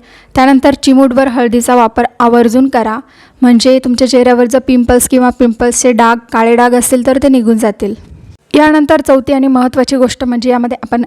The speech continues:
ॲड करणार आहोत गुलाबजल. गुलाबजलमुळे तुमचा चेहरा जो आहे तो खोलवर जाऊन स्वच्छ होईल, चेहऱ्याला आवश्यक ते मॉइश्चर म्हणजेच ओलावा मिळेल आणि चेहरा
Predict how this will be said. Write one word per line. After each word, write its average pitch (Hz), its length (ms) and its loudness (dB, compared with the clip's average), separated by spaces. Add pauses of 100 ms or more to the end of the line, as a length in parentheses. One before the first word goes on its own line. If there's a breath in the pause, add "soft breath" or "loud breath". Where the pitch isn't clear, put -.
ॲड 247 200 0
करणार 233 340 -2
आहोत 226 200 -2
गुलाबजल. 220 580 -2 (480 loud breath)
गुलाबजलमुळे 247 760 2
तुमचा 247 400 -6 (200)
चेहरा 247 340 -2
जो 240 140 -2
आहे 226 320 -4
तो 240 220 -2
खोलवर 247 360 0
जाऊन 233 220 0
स्वच्छ 226 340 -4
होईल, 226 320 0 (320 soft breath)
चेहऱ्याला 233 420 2
आवश्यक 233 480 -2
ते 247 60 -2
मॉइश्चर 226 420 -2
म्हणजेच 220 400 -2
ओलावा 226 380 0
मिळेल 226 320 -2 (480 loud breath)
आणि 240 180 0
चेहरा 240 320 0